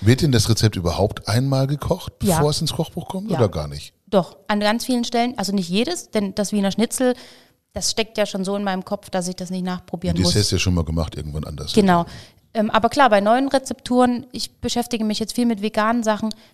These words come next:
Speaker 2: das ist nicht ohne, ne? Da muss man gucken, also wenn ich jetzt Tofu irgendwie umwandle in ein, keine Ahnung, in ein Omelett, muss ich das ausprobieren. Das kann ich einfach so, ähm, ich kann nicht einfach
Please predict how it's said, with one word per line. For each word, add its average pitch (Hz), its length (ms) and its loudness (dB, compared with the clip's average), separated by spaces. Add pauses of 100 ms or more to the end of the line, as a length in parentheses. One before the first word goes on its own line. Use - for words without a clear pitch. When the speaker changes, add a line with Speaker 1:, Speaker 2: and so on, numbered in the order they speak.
(280)
Speaker 2:
das 196 120 -2
ist - 180 -4
nicht 233 240 0 (180)
ohne, 208 340 4
ne? 269 200 0
Da 233 80 2
muss 214 200 -2
man 220 140 0
gucken, 269 300 -2
also 202 240 -4
wenn 208 100 -2
ich 208 100 -6
jetzt - 300 -8
Tofu 233 480 -2
irgendwie 214 380 -4
umwandle 226 520 2
in 214 220 -4
ein, 202 640 -4
keine 214 260 -6
Ahnung, 226 200 -2
in 202 120 -8
ein 202 160 -6
Omelett, 196 360 0 (760)
muss 240 200 0
ich 226 60 -8
das 185 140 -4
ausprobieren. 202 440 0
Das 185 140 -6
kann 202 160 -4
ich 202 160 -4
einfach 196 240 -2
so, 190 440 -4 (440)
ähm, 185 500 -4
ich - 80 -18
kann 208 140 -4
nicht 214 120 -2
einfach 190 200 -2